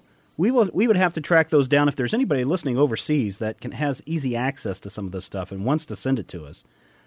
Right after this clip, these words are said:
we'd be appreciative of that. Uh, but what about his follow-up question about, and again, this could be something discussed later more in depth,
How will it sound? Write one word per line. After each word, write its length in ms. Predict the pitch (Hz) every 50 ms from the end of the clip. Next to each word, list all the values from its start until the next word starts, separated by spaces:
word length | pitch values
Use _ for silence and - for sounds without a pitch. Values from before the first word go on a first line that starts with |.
| _ _
we'd 260 | - 113 123 185 190
be 120 | 165 165 139
appreciative 680 | 113 - - - 170 185 - - 85 - 98 90 82
of 160 | 98 90 85 92
that. 340 | 90 82 73 73 80 - _ _ _ _ _ _ _ _ _ _ _
Uh, 180 | 131 135 139
but 240 | 127 139 160 156 -
what 200 | - 147 214 277
about 220 | 302 277 233 196 160
his 180 | 190 180 -
follow-up 480 | - - 170 165 180 170 151 135 - -
question 440 | - 160 151 143 - - - 151 143
about, 300 | 131 123 131 127 127 127
and 100 | 127 127
again, 200 | 120 131 123 123
this 120 | 120 -
could 120 | - 123
be 100 | 117 117
something 540 | 113 - 127 120 110 - 117 113 107 107 104 - _ _ _ _ _ _ _
discussed 420 | - 117 - - 127 120 110 - -
later 320 | 117 120 123 131 123 113
more 260 | 110 113 110 110 107
in 120 | 104 98 98
depth, 420 | 101 98 95 92 - _ - -